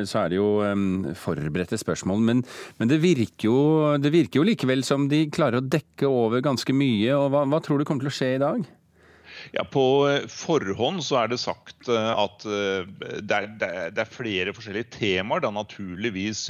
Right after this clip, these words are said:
Speaker 2: russisk innenrikspolitikk, som er, eh, veldig viktig. Så er det en, eh, masse utenrikspolitikk, for, eh, det er jo ganske iskaldt og konflikt mellom, eh, Vesten og, og Russland for tiden, så der må vi regne med at det kommer, eh, at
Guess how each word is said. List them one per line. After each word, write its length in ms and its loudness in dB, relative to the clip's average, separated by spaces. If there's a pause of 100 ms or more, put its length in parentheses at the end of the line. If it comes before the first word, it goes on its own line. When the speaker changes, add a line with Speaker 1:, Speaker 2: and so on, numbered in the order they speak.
Speaker 2:
russisk 340 -8
innenrikspolitikk, 880 -2
som 220 -8
er, 240 2
eh, 580 0
veldig 240 0
viktig. 300 -4 (340)
Så 220 0
er 240 2
det 100 2 (160)
en, 240 -8
eh, 380 -6
masse 320 -6
utenrikspolitikk, 920 -4
for, 300 2
eh, 720 0
det 160 2
er 100 2
jo 300 -2 (600)
ganske 480 -2
iskaldt 600 -4
og 100 -8
konflikt 640 -4
mellom, 480 -2
eh, 380 0
Vesten 440 -4
og, 220 -4 (160)
og 220 0
Russland 420 -4
for 160 -4
tiden, 320 0
så 160 -4
der 240 2
må 220 -6
vi 100 -2
regne 220 -6
med 100 -8
at 140 -16
det 100 -10
kommer, 480 -6
eh, 800 -4
at 220 -2